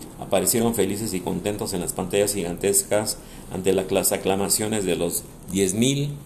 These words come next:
concelebrantes. Ahí estaba Syd Barrett, sonriente, igual que el joven David Gilmour y el simpático Rick Wright, y el reverendo Nick Mason, tocando con el mocoso Waters, todos casi desnudos,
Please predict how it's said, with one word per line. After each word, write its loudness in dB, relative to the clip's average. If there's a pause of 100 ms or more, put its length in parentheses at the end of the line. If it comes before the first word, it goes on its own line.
(240)
concelebrantes. 0 (640)
Ahí 6
estaba 6
Syd 0
Barrett, 4 (720)
sonriente, 4
igual 2
que 2
el 2
joven 0
David 2
Gilmour 4
y 2
el 0
simpático 2
Rick -2
Wright, 2 (680)
y 2
el 4
reverendo 4
Nick -2
Mason, 0 (140)
tocando 0
con 0
el 0 (320)
mocoso 2
Waters, 4 (440)
todos 6
casi 2
desnudos, 0